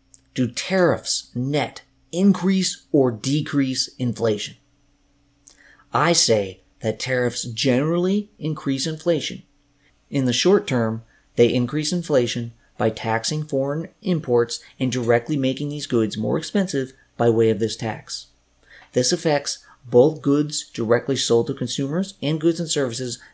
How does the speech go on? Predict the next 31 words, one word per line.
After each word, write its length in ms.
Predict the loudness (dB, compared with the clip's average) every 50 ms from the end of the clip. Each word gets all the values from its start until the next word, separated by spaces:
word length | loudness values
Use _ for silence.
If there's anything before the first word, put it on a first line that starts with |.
| _
that 180 | 2 2 2 4
use 280 | 2 2 2 2 0 -6
taxed 520 | -8 -8 -6 -6 -6 -6 -6 -8 -10 -8 _
imports 580 | -4 -4 -4 -2 -2 -2 -2 -2 -2 -6 -12
as 320 | -8 -6 -6 -6 -4 -6 -6
inputs. 560 | -6 -6 -6 -4 -4 -6 -6 -6 -10 -16 -16 _ _ _ _ _ _ _ _ _ _ _ _ _
However, 440 | 4 4 4 4 4 0 -6 -8 _ _ _ _ _ _ _ _
taxing 580 | -8 -4 -2 -2 -2 -4 -4 -4 -2 -4 -4
takes 320 | -4 -4 -4 -4 -4 -2 -4
this 200 | -4 -4 -4 -4
money 300 | -4 -2 -2 -4 -6 -6
out 180 | -6 -4 -4
of 120 | -4 -4 -2
the 140 | 0 0 0
economy, 540 | 0 -2 -4 -2 -2 -2 -2 -4 -8 -12 _ _ _ _ -20 -20 -20 _
so 180 | _ 0 0 2
the 100 | 2 2
less 280 | 2 2 2 2 0
currency 540 | -2 -4 -4 -2 -2 -2 -2 -2 -2 -2 0
and 100 | 0 0
demand 320 | 0 0 0 0 0 0
overall 460 | 0 0 0 2 4 4 6 4 2 0
could 300 | -2 2 4 4 4 4
decrease 840 | 0 -2 -2 -8 -2 2 4 4 4 4 2 0 -2 -4 -8 _ _ _ _ _ _
inflation 720 | -4 -4 -4 2 4 4 4 4 2 -2 -4 -4 -4 -8 _ _ -20 -20 _ _
by 160 | -2 0 0
an 140 | 0 -2 -2 -2
equal 320 | -4 -4 0 2 2 2
or 120 | 2 2
greater 400 | -2 -2 0 0 0 2 2 0
amount. 520 | 0 0 -4 0 0 0 0 0 -4 -8